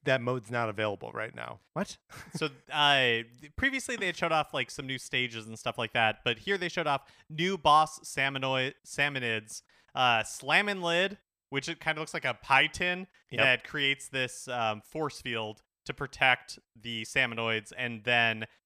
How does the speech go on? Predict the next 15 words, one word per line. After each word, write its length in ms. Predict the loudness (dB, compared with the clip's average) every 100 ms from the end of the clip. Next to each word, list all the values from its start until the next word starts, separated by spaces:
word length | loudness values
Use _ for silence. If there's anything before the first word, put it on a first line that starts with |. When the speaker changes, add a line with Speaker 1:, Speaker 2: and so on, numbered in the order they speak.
| -4
Speaker 2:
uh, 160 | -2
slams 400 | 0 0 -2 -2
down 220 | 0 0 0
on 40 |
the 80 | -4
ground 220 | -2 -2
if 80 | -4
you 40 | -12
get 80 |
too 100 | -12
close, 280 | -8 -6 -6
and 120 | -8
then 200 | -8 -8 2
Big 200 | 2 2
Shot. 400 | 0 0 0